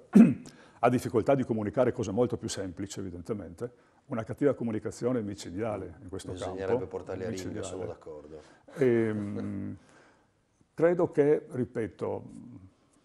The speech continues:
Speaker 1: se avrete ancora voglia di sentirmi, tra un po' di tempo ci risentiremo, perché l'AIA è un documento molto complesso, molto complesso,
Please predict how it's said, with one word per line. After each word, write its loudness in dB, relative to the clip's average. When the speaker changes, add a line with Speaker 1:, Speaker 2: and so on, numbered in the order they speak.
Speaker 1:
se -10
avrete -4
ancora 0
voglia 2
di -2
sentirmi, -2
tra 2
un 0
po' 2
di 2
tempo -4
ci -8
risentiremo, -2
perché -2
l'AIA 2
è 2
un -2
documento -6
molto -2
complesso, -12
molto -10
complesso, 0